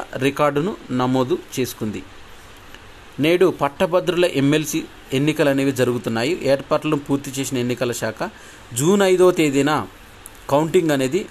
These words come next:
మొదలవుతుంది. దీనికి హనుమకొండ, వరంగల్, మహబూబ్నగర్,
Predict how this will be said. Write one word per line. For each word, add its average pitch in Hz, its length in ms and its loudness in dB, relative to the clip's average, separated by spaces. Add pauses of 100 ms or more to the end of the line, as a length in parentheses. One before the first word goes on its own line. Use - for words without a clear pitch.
(100)
మొదలవుతుంది. 123 720 0 (500)
దీనికి 160 540 0
హనుమకొండ, 156 520 0
వరంగల్, 143 500 0
మహబూబ్నగర్, 131 680 0